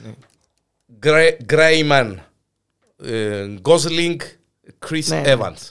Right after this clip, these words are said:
Speaker 1: Μπράβο.
Speaker 2: Έκανα το και αναφορά προχτές στο Popcorn,
Speaker 1: Μμμ.
Speaker 2: στο επεισόδιο το λοιπόν. Ως τσάμε.
Speaker 1: Ναι.
Speaker 2: Το πολύ,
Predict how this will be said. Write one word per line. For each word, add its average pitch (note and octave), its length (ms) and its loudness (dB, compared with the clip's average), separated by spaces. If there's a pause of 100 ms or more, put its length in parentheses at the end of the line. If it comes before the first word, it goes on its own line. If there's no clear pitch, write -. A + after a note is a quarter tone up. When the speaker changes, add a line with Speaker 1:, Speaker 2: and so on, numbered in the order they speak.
Speaker 1:
Μπράβο. A#2+ 320 -8 (100)
Speaker 2:
Έκανα D3+ 260 -4
το D3 80 -4
και D3 80 -4
αναφορά C3 380 -2
προχτές B2+ 420 -6
στο G2+ 800 -4 (160)
Popcorn, B2 440 -6
Speaker 1:
Μμμ. B2 220 -14
Speaker 2:
στο A2 160 -6
επεισόδιο G2+ 640 -8 (360)
το - 100 -10
λοιπόν. G2+ 260 -6 (1080)
Ως C#3 140 -14
τσάμε. D#3 440 -6 (360)
Speaker 1:
Ναι. A#2+ 280 -12 (140)
Speaker 2:
Το C#3+ 140 -6
πολύ, C#3+ 880 0